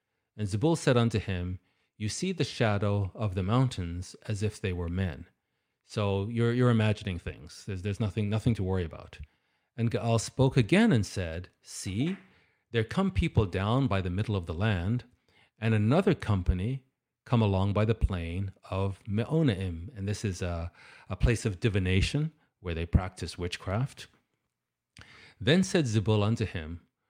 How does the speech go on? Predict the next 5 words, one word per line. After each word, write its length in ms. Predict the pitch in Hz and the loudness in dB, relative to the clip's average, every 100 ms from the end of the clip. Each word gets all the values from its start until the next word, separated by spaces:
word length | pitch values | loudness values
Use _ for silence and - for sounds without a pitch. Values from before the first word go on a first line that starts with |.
| _ _ _ | _ _ _
"Where 380 | - 123 196 214 | -2 4 6 6
is 320 | 220 147 113 | 4 4 2
now 340 | 104 110 113 110 | 2 4 4 4
your 260 | 98 95 | 4 2
mouth?" 720 | 90 107 135 - - - - | 0 0 -2 -4 -6 -6 -6